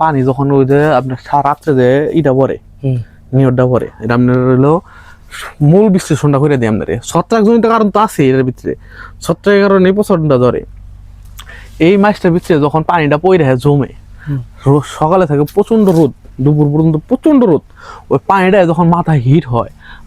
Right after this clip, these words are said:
Speaker 1: মাথা হিট হয়ে মাথাটা একদম পুড়ে যায় এবং কি ছত্রাক আক্রমণটা শুরু হয়। আহ, এই ক্ষেত্রে আপনার হলো কীটনাশক যে স্প্রে করবেন, এই যে উপরে যে মাছটা, এইটা দেখে দেখাবো যাই আপনারে, এটা দেখে বুঝাইলে ভালো বুঝবেন। মনে করেন যে এই উপরে মাছটা যে, এই যে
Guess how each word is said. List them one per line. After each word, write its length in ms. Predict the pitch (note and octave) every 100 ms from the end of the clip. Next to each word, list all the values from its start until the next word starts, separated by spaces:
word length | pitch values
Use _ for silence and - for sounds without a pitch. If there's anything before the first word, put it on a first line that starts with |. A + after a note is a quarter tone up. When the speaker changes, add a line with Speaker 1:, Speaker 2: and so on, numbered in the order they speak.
| -
Speaker 1:
মাথা 200 | B2 C#3
হিট 120 | C3+ C#3+
হয়ে 120 | C#3 C3+
মাথাটা 260 | B2 A2+ A2 A2+
একদম 200 | A2+ A#2+ A2
পুড়ে 220 | G#3+ A3+ F3+
যায় 120 | C3+ F3
এবং 120 | C#3 C3+
কি 100 | - C4 - - -
ছত্রাক 320 | - F3+ E3+ D3+
আক্রমণটা 380 | - D3 C3+ A2+ -
শুরু 140 | D3+ B2
হয়। 140 | A2
আহ, 760 | - - - - - - - C3 - D3+
এই 60 | F3
ক্ষেত্রে 240 | A3 - F#3
আপনার 180 | E3+ E3+ D#3+
হলো 160 | D#3 F#3 - - -
কীটনাশক 460 | C4 C4 A#3+ B3 A3
যে 60 | C4 -
স্প্রে 180 | F#3 F3 F3
করবেন, 300 | D#3+ D3+ A3 - - - - -
এই 40 | D3
যে 60 | A3
উপরে 200 | B3 A#3+ F#3+
যে 40 | F#3
মাছটা, 320 | G3+ - C#3+ D#3+ E3+
এইটা 160 | E3+ G3
দেখে 160 | D#3 C#3+ C3+
দেখাবো 300 | B2+ A#2+ A#2+ A#2
যাই 160 | C#3 G#3 D3+
আপনারে, 260 | C#3+ C3+ E3+ A3+ -
এটা 120 | D3 D3
দেখে 160 | D3+ C#3+
বুঝাইলে 260 | D3+ C#3+ C#3
ভালো 120 | B2+ C3+
বুঝবেন। 300 | B2+ B2 D3 G3+ - - - -
মনে 160 | D3 E3+
করেন 140 | E3 E3
যে 60 | F3+
এই 40 | G3+
উপরে 180 | A3 G#3+ E3+
মাছটা 260 | E3+ - C#3+ C3+
যে, 100 | F3+ - - -
এই 40 |
যে 40 | C3+